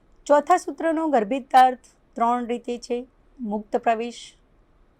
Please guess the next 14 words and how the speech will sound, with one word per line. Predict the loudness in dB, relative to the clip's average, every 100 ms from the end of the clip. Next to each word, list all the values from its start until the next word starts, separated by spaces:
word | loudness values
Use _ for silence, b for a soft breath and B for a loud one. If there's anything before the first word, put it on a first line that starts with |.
| _ _ _ _ _ _ _ _ _ _ _ _ _ _ _ _ _ _
ત્રીજા | 2 4 4
સૂત્રની | 2 -4 -2 0
જેમ | 0 -2
ચોથું | 0 0 0 -8
સૂત્ર | -12 -12 -4 -2 -2 -8 -16 -20 -18
દ્વારા | -18 0 4 4 2
મુક્ત | -2 -6 -4 -4
પ્રવેશ | 0 -2 -2 -2
પદ્ધતિ | -2 2 0 0 -8 -8 _ _ _ _ _ _ _ -12
ઉપર | -2 -2 -2 -10 _ _ _ _ _ _
ભાર | -4 0 2
આપવામાં | 0 0 -4 -4 -6
આવ્યો | -8
છે. | -10 -10 -12